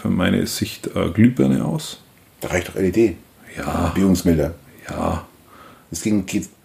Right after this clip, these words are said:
Speaker 2: tausendmal an.
Speaker 1: Ja. Ähm, hab ich aber jetzt nicht das Bedürfnis, dass ich austausche,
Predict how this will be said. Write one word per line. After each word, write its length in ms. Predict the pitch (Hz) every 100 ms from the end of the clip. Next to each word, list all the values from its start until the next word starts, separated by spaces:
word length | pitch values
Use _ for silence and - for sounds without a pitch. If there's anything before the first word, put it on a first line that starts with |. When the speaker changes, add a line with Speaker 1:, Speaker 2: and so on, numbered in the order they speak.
| -
Speaker 2:
tausendmal 380 | 98 110 117 104
an. 300 | 107 101 85 - _ _ -
Speaker 1:
Ja. 580 | - 80 82 90 85 - _ - - - - _ _ -
Ähm, 440 | 87 87 87 80
hab 100 | 95
ich 60 | 107
aber 80 | 98
jetzt 160 | -
nicht 160 | 113 -
das 80 | 110
Bedürfnis, 340 | 107 101 101
dass 100 | 90
ich 60 | 85
austausche, 580 | 85 90 - 82 82